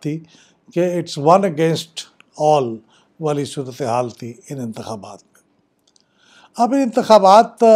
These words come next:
जो हो चुके, इसके बड़े-बड़े जो कलीदी नताइज हैं या की टेक अवेज हैं, वो क्या है? पाकिस्तान की वजारत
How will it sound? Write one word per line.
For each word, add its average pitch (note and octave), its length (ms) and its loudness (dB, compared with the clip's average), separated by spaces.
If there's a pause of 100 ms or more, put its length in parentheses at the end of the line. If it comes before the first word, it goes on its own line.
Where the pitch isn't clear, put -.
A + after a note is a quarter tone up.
(340)
जो D3+ 180 -4
हो C#3+ 140 0
चुके, E3+ 380 -4 (680)
इसके A3+ 400 0 (800)
बड़े-बड़े G3+ 580 2 (300)
जो F3+ 100 -2
कलीदी G3 500 -2
नताइज D3+ 560 0
हैं C#3+ 320 -4
या C3+ 160 -6 (680)
की A3+ 160 0
टेक G3+ 340 4
अवेज F3 360 -2
हैं, D#3+ 80 0
वो F#3 140 -4
क्या C#3+ 240 -4
है? D3 200 -10
पाकिस्तान C#3+ 680 -2
की C#3+ 560 -10
वजारत C#3 380 -2